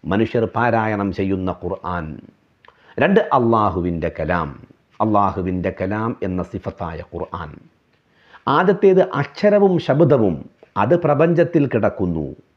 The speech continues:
അത് പുതിയതാകുന്നു, അത് നിർമ്മിതമാകുന്നു. എന്നാൽ പരിശുദ്ധമായ ഖുർആനിൻ്റെ ആശയം ഇത്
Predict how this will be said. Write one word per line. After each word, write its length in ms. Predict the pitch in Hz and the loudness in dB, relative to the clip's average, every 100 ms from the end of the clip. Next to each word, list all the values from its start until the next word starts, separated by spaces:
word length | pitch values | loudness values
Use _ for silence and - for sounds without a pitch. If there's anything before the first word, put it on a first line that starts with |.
| _ _ _ _ - | _ _ _ _ 0
അത് 220 | 120 185 190 | 4 4 4
പുതിയതാകുന്നു, 920 | 151 147 185 147 127 110 92 104 104 127 - 95 | 2 4 4 4 2 -2 -2 -2 -2 -4 -4 -4
അത് 140 | 101 101 | -2 -2
നിർമ്മിതമാകുന്നു. 840 | 92 92 85 78 73 73 73 76 - _ _ _ _ _ _ _ _ _ _ _ _ _ _ _ _ - | -2 -2 -2 -4 -6 -8 -10 -10 -16 _ _ _ _ _ _ _ _ _ _ _ _ _ _ _ _ 0
എന്നാൽ 380 | 110 127 139 156 170 226 _ _ - _ _ - | 4 4 4 2 0 -4 _ _ -20 _ _ -2
പരിശുദ്ധമായ 600 | 151 170 180 160 151 143 131 | 0 4 2 2 2 2 0
ഖുർആനിൻ്റെ 640 | 120 135 - 113 107 104 98 - | 0 -4 0 -2 0 0 0 -2
ആശയം 480 | 90 101 101 85 73 - - _ _ _ _ _ _ | -4 -4 -2 -2 -4 -10 -18 _ _ _ _ _ _
ഇത് 260 | - 113 170 | 0 4 6